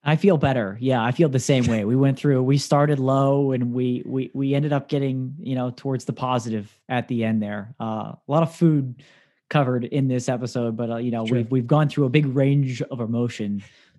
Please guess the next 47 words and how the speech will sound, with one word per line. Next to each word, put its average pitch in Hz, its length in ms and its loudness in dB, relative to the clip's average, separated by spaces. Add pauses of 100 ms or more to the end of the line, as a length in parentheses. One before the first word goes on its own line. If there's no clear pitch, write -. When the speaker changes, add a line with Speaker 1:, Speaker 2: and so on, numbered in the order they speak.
(120)
Speaker 1:
through 117 240 -2
all 107 180 -2
of 95 80 -6
that. 95 200 -8
So 127 140 -4
yeah, 156 320 0
yeah, 160 180 -6
this 156 220 -6
was, - 320 -6
this 175 140 -6
was 202 100 -2
what 185 140 4
I 170 80 6
needed. 117 460 0
It's 127 100 -6
just 143 180 0
what 156 80 -2
the 160 80 2
doctor 120 300 -2
ordered. 104 400 -8
Speaker 2:
You 156 100 0
know, 156 80 -2
come 175 220 0
to 170 40 4
think 170 220 0
of 135 80 2
it, 143 100 0
now 147 280 0
I'm 147 100 0
wondering 143 420 0
if 131 180 -6
because 143 460 0
we 165 140 4
started 151 480 0
in 135 160 0
such 143 240 -6
a - 20 -4
depressing 139 640 -2
place, 135 500 -2
maybe 131 460 0
that's 131 400 -2
why 139 320 2
I 127 140 -2
was 127 240 -6
so 120 320 -6
open 123 520 -2
to 110 540 -6